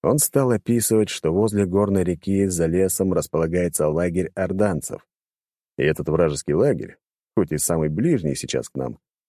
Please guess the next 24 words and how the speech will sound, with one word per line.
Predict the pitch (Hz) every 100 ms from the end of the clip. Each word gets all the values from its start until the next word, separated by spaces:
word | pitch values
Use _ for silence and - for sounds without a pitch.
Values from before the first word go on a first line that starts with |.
| _ _ -
но | 113
по | 175 143
пути | 139 - 147
к | -
нему | 113 117
имеется | 107 107 107 -
множество | 101 87 90 82 - 92
замков. | 80 67 67 - 73 - _ _ _ _ _ _ _ _ _ _ -
А | 71 78
у |
меня | 82 87 110 160
нет | 151 117 120 117
ещё | 107 104
сведений, | - 98 113 113 113
есть | 92 98 123
ли | 117
среди | 107 98 95
владельцев | 101 92 92 104 - 95
тех | - 92
замков | 80 104 101 - - -
те, | - -
кто | -
служит | 87 - 92 90 92
орданцам. | 87 90 107 80 - 57